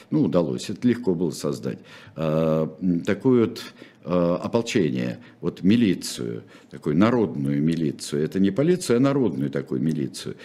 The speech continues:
А, как бы дружинники, с одной стороны, активисты это были. И, а, нужно было, а, всех, а, а, то, что потом будет повторено в сорок седьмом году, а,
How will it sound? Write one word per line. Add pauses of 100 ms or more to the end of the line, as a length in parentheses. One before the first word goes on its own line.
(260)
А,
как
бы
дружинники, (200)
с
одной
стороны,
активисты (200)
это
были. (540)
И, (160)
а,
нужно
было, (320)
а,
всех,
а,
а,
то,
что
потом
будет
повторено
в
сорок
седьмом
году, (960)
а,